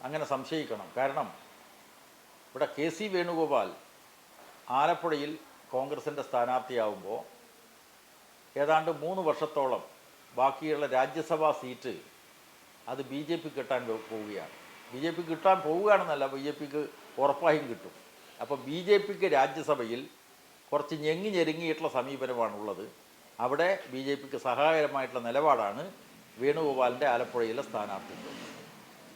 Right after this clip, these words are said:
ഇവിടെ പാലക്കാട് മണ്ഡലത്തിൽ നിന്ന് ജയിച്ചിട്ടുള്ള എം എൽ എ ആയിട്ടുള്ള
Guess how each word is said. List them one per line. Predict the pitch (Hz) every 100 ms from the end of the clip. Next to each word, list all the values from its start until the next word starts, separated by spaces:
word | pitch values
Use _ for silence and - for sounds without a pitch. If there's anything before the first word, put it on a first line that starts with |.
| 151
ഇവിടെ | 190 208 151 - - - - - - - - - -
പാലക്കാട് | 135 156 196 220 220 214 202 165 - -
മണ്ഡലത്തിൽ | 147 160 160 156 143 131
നിന്ന് | 117 131 127
ജയിച്ചിട്ടുള്ള | 131 131 - 127 120 104 - 120
എം | 135
എൽ | 151 143
എ | 123
ആയിട്ടുള്ള | 113 - 98